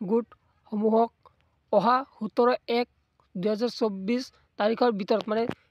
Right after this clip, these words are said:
আপোনালোকে এই আঁচনিসমূহ দুহেজাৰ চৌব্বিছৰ সোতৰ তাৰিখৰ আগত, জানুৱাৰী মাহৰ এপ্লাই কৰিব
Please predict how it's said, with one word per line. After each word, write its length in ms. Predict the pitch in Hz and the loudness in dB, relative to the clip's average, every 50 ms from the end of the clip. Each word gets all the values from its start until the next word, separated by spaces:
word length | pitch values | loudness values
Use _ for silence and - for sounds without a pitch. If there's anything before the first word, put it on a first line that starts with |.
| _ - - | _ -10 -10
আপোনালোকে 320 | - - 254 240 220 339 - - | -6 -4 -4 -4 -4 -6 -6 -4
এই 120 | 269 262 247 | -2 -2 -2
আঁচনিসমূহ 420 | 226 - - 247 233 240 240 247 240 190 | -2 -4 -4 -6 -6 -4 -4 -6 -8 -6
দুহেজাৰ 240 | 214 220 214 226 240 - | -6 -6 -6 -6 -6 -4
চৌব্বিছৰ 420 | 247 220 202 196 202 226 - 262 240 - | -4 -4 -4 -6 -10 -4 -2 -2 -2 -2
সোতৰ 240 | - 196 - 247 247 240 | -4 -2 -2 -2 0 0
তাৰিখৰ 280 | 240 240 240 - 240 233 - - _ - 202 | -2 -4 -2 -2 -4 -4 -4 -8 _ -8 -6
আগত, 180 | 190 233 247 247 - - 185 | -2 -2 -4 -4 -6 -6 -4
জানুৱাৰী 280 | 208 214 220 220 226 226 226 | -2 0 2 2 2 2 0
মাহৰ 180 | 226 254 262 294 _ _ _ _ - - | -2 -4 -4 -6 _ _ _ _ -14 -14
এপ্লাই 240 | 196 - 240 226 220 214 | -10 -6 -6 -6 -4 -4
কৰিব 180 | 233 226 233 | -4 -6 -6